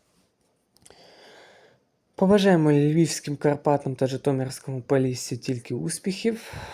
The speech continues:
тільки всього найкращого. Житомирському Поліссю побажаємо успіхів в Європі, тримаємо кулачки в матчі проти Пакша за українську команду. Ну і Карпатам також успіху у майбутніх матчах.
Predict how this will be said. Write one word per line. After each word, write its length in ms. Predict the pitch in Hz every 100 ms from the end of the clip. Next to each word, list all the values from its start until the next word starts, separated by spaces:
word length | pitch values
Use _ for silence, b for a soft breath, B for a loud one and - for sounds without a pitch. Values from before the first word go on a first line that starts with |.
| B B
тільки 260 | - 151 139
всього 220 | - 135
найкращого. 840 | 123 123 151 170 190 190 180 165
Житомирському 640 | 139 139 131 127 123 - 120
Поліссю 440 | 123 123 120 -
побажаємо 540 | 113 117 123 120 117 123
успіхів 440 | 120 - 113 117
в 20 |
Європі, 500 | 120 123 147 185 185
тримаємо 460 | - 131 131 117 113
кулачки 520 | 123 120 117 - 185
в 40 |
матчі 240 | 165 156 -
проти 240 | 147 -
Пакша 480 | - 143 135 - - B B B B B -
за 680 | - 123 127 127 127 123 123
українську 560 | 123 127 127 123 - -
команду. 640 | 131 131 120 120 120 131 -
Ну 180 | 160 202
і 40 |
Карпатам 560 | 226 190 185 220 196 139
також 380 | 123 - 120 -
успіху 460 | 160 - 131 - 147 _ _ _ -
у 80 | 123
майбутніх 480 | 120 113 123 135 -
матчах. 320 | 131 135 -